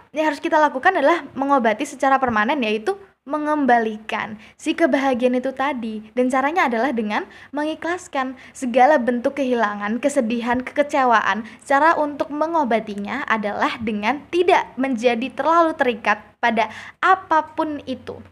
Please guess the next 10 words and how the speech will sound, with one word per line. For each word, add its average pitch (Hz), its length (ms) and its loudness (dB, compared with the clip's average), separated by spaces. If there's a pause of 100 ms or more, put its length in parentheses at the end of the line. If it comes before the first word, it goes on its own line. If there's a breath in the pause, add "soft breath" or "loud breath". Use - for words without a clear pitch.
(880)
Which 226 320 -4
means 285 320 -2
tidak 240 320 0
terlalu 247 320 4
bergantung 233 560 0
sama 254 240 0
pacar 240 400 0
kalian 240 480 0
misalnya, 214 480 -2
dan, 214 240 -2